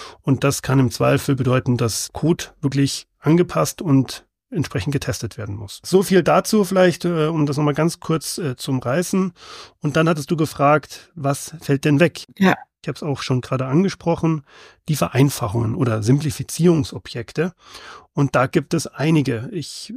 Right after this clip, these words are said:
Speaker 1: würde da jetzt nicht tiefer reingehen wollen. Es gibt da auch einen, äh, geeigneten S A P-Note, der das ganz ausführlich darstellt. Den verlinken wir natürlich in den Shownotes.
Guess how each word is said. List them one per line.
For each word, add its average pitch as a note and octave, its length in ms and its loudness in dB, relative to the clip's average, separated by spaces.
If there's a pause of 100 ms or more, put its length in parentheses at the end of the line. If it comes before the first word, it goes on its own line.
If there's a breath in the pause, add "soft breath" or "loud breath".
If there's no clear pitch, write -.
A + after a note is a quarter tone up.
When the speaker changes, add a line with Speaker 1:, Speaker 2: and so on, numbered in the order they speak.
Speaker 1:
würde D#3+ 300 0
da D3 400 6 (400 soft breath)
jetzt - 240 -6
nicht D3+ 180 -4
tiefer D#3+ 720 0
reingehen F3+ 540 2
wollen. E3 360 0
Es F3+ 200 -8
gibt D3+ 200 -8
da E3 60 -6
auch D3+ 220 -4
einen, D3 540 6
äh, B2+ 200 -6
geeigneten C#3+ 480 -4
S - 160 -10
A C3+ 60 -6
P-Note, D3 640 0 (200)
der C#3+ 100 0
das C3+ 200 -4
ganz - 400 -2
ausführlich D#3+ 760 -2
darstellt. D#3 680 -2 (420 loud breath)
Den D3 140 2
verlinken C#3+ 340 2
wir D#3 100 4
natürlich C#3+ 440 0
in F3 100 -2
den A#2 140 -4
Shownotes. D#3+ 520 0